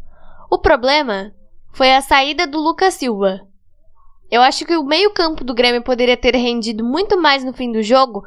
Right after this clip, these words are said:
com o Lucas Silva e Vijaçante do que com o Thiago Santos e Vijaçante.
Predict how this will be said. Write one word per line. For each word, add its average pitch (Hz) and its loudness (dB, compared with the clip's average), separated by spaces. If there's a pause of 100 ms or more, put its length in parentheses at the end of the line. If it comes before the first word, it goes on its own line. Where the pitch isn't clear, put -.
(360)
com 349 4
o 392 -2
Lucas 330 -2
Silva 285 -4
e 277 -2
Vijaçante 254 -4 (560)
do 240 -4
que 254 0
com 254 0
o 247 -8
Thiago 247 0
Santos 220 -8
e 202 -8
Vijaçante. - -14